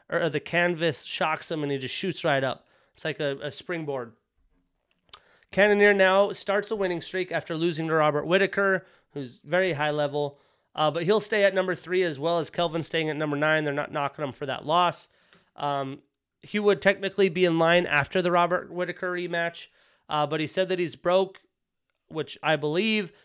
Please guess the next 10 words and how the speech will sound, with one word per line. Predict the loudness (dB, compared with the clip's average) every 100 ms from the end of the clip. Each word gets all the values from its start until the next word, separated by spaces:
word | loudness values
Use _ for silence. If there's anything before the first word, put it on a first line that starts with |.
| -6
He | 0
wants | 0 -2
to | -6
fight, | 0 2 2 -2 _
you | -8 -2
know, | 0 0 -2 _
needs | -4 0 0
to | -2
stay | -4 -2
active. | 0 0 0 -2 -4